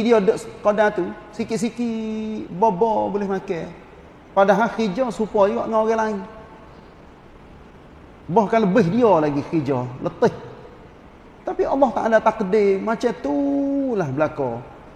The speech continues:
kepada setiap yang bernyawa. Sesungguhnya hal yang demikian itu mengandungi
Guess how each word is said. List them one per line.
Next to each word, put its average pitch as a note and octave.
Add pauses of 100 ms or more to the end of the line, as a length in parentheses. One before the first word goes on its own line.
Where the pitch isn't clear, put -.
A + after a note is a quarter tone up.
(520)
kepada G3 (320)
setiap G3+ (320)
yang E3+
bernyawa. D3 (720)
Sesungguhnya G3
hal F#3
yang F3
demikian E3+
itu G#3+
mengandungi E3+